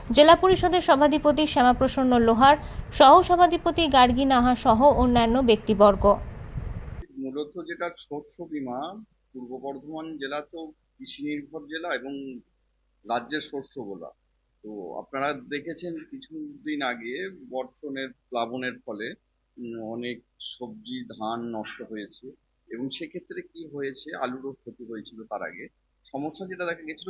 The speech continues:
Speaker 2: বেশ কিছু জনকে আমরা, তাদের প্রকৃত ক্ষতি হয়েছে, তাও কিন্তু আমরা তাদেরকে পৌঁছাতে পারিনি সেই মুহূর্তে। তার কারণ কি, তারা শস্য বীমাটা করেনি।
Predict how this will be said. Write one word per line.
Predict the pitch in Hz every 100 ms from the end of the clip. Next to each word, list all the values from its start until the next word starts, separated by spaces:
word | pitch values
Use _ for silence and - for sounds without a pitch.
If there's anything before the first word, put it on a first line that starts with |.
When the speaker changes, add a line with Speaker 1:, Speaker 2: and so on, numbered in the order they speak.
| 185
Speaker 2:
বেশ | 165 190
কিছু | - 196 -
জনকে | 190 107 107 98
আমরা, | 98 107 _ _ _ _ - 131 - -
তাদের | 139 175
প্রকৃত | 185 185 220
ক্ষতি | 226 - 196 202
হয়েছে, | 143 127 110 190 -
তাও | 143 185
কিন্তু | 202 214 202
আমরা | 196
তাদেরকে | 196 180 185 254 294 _ _ _ _ _ _ 175
পৌঁছাতে | 180 175 175
পারিনি | 165 151 151 135
সেই | 139 120 107
মুহূর্তে। | 104 107 104 110 - -
তার | 143
কারণ | 151 156 190
কি, | 220
তারা | 190 165 - - _ _ _ _ -
শস্য | 175 185
বীমাটা | 175 180 180
করেনি। | 185 180 156 101